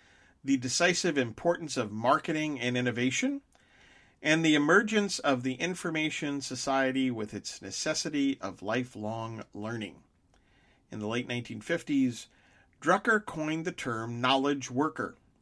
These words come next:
and he spent the rest of his life examining an age in which an unprecedented number of people use their brains more than their backs, close quote. Drucker also spoke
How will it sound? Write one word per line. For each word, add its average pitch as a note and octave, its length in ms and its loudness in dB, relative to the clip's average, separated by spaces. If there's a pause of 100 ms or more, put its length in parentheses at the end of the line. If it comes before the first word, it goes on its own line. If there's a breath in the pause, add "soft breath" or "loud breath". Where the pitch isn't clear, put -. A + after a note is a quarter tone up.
(560)
and A#2+ 100 -4
he D#3+ 100 2
spent D#3 280 2
the B2 80 -2
rest D#3 340 2
of G3+ 180 2
his G#3 200 0
life A2+ 320 4
examining C3 580 2
an A#2+ 60 0
age C3 400 4
in A#2 120 -4
which B2 460 -4 (400 soft breath)
an A2+ 140 -2
unprecedented C3 880 2
number G#2+ 320 2
of G2 120 -6
people - 460 -4 (220)
use A#2+ 280 -4
their A2+ 200 -2
brains B2 720 4 (640 soft breath)
more C3+ 260 8
than B2 280 -2
their A#2 180 -2
backs, - 760 -6 (200)
close A2 240 -6
quote. - 260 -4 (2000 loud breath)
Drucker A#3+ 540 10
also F3 540 8
spoke D3+ 500 4